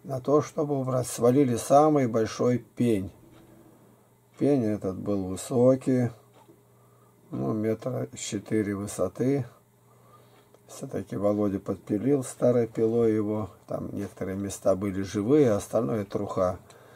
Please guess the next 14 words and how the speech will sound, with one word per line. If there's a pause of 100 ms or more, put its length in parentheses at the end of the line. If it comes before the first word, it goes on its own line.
(260)
Тоже
мы
это
засняли. (600)
И
это
все
возили,
пни,
на
пни
он
ее
раскорчевал.